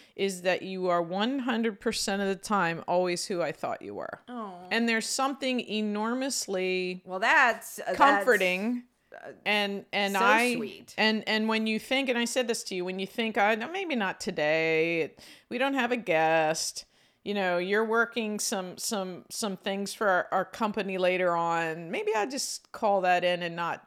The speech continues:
Speaker 1: do that." And then I think, How would you not do that?
Speaker 2: <laughs>
Speaker 1: This is, like, the
Speaker 2: I'm
Speaker 1: greatest
Speaker 2: so
Speaker 1: part of your
Speaker 2: glad.
Speaker 1: week, right?
Speaker 2: No. Um, and I have found that, you know, there's situations where you think, Oh, I don't really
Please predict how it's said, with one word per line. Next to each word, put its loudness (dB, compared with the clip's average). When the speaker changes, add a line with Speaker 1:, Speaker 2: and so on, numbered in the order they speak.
Speaker 1:
do -6
that." 0
And -6
then -2
I -2
think, -8
How 0
would -2
you -6
not -8
do -6
that? -8
Speaker 2:
<laughs> -8
Speaker 1:
This 4
is, 4
like, 8
the -2
Speaker 2:
I'm -12
Speaker 1:
greatest 4
Speaker 2:
so 4
Speaker 1:
part 12
of 10
your 12
Speaker 2:
glad. 12
Speaker 1:
week, -2
right? 8
Speaker 2:
No. -8
Um, -6
and -2
I 0
have -6
found 0
that, 0
you -8
know, -6
there's -4
situations -8
where -8
you -6
think, -14
Oh, -12
I -4
don't -10
really -4